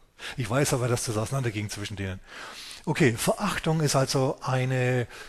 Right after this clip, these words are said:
eine sichere Bank. Wenn du dich langfristig von deinem Ehepartner wieder trennen möchtest, von deiner Firma wieder trennen möchtest, von deinen Kollegen wieder trennen möchtest,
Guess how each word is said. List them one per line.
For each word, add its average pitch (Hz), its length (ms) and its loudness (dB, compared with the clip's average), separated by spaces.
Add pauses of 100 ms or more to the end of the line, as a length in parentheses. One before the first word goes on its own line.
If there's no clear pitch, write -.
(100)
eine 131 300 2
sichere 240 480 2
Bank. 123 400 -6
Wenn 156 120 6
du 185 100 2
dich 160 440 -2
langfristig 214 680 2
von 160 160 -2
deinem 127 260 4
Ehepartner 180 460 2
wieder 127 160 2
trennen 240 280 2
möchtest, 123 360 -2 (240)
von 147 120 0
deiner 131 200 6
Firma 226 480 2
wieder 127 120 2
trennen 214 240 4
möchtest, 123 380 -2
von 135 120 0
deinen 117 200 4
Kollegen 151 460 2
wieder 120 160 0
trennen 160 260 4
möchtest, 120 380 -4